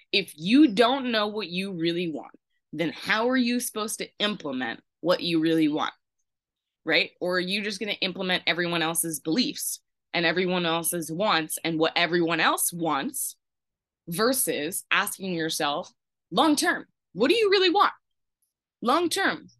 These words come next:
what, what is your thought about your life? Long term, what is your strategy to be able to make more money?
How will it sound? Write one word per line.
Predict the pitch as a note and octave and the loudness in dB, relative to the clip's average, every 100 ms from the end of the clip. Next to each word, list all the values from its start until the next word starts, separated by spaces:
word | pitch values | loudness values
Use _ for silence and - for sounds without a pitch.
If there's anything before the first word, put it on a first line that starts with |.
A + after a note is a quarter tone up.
| _ F3+ | _ -6
what, | A3 C4+ - | 0 0 -2
what | G3+ C4+ - | 0 0 2
is | C#4 A#3 | 2 2
your | A3 B3 A#3+ A#3+ | 0 2 4 2
thought | - - C4 G#3+ - | -2 -2 2 2 0
about | F#3+ F3+ F3+ - | -2 0 -2 -2
your | E3+ | -4
life? | E3 - - - - _ _ _ _ - | -4 -4 -6 -12 -20 _ _ _ _ -8
Long | E3 A#3 C#4+ C#4 C4 | 0 2 4 2 0
term, | - D#4+ A3+ F3+ | 0 2 2 0
what | G3 C4+ | 0 2
is | B3+ | 2
your | B3 | -2
strategy | - - - G3+ A#3 D#4+ E4 F#3 D#3 D3+ - _ _ _ _ - | -4 -6 -6 -6 -2 2 2 2 -2 -2 -6 _ _ _ _ 0
to | D#4+ | 2
be | D4+ D#4 | 6 8
able | D#4 D#4+ D#4+ | 6 6 2
to | F4+ | 2
make | D#4 D#4 D#4 | 2 2 2
more | D#4 D4+ D#4 | 2 2 2
money? | E4 F#4 - | 0 -2 -6